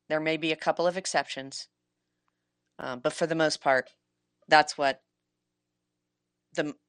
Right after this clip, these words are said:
that's what most of them are doing. Okay. There's a piece in the Columbus Dispatch that's, uh, titled, "Ohio Bill Would Protect and Promote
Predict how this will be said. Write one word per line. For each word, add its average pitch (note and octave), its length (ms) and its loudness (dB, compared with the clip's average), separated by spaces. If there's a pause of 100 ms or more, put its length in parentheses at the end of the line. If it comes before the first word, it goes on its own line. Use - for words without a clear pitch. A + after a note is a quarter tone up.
that's F3 200 2
what D3+ 100 -8
most D3+ 220 -4
of B2 80 -12
them A#2+ 140 -10
are A2+ 60 -14
doing. A2 280 -16 (440)
Okay. C#3 300 -2 (1700)
There's F#3+ 200 6
a F3+ 40 4
piece B3 280 4
in G#3 120 4
the F#3+ 200 4
Columbus G3+ 400 0
Dispatch D3+ 760 -2 (440)
that's, E3+ 280 -4
uh, E3 500 4 (600)
titled, F3+ 560 -2 (120)
"Ohio A#3 560 0
Bill F3+ 420 -4
Would E3 180 -12
Protect G#3 640 -8
and F3+ 100 -12
Promote F#3 460 -10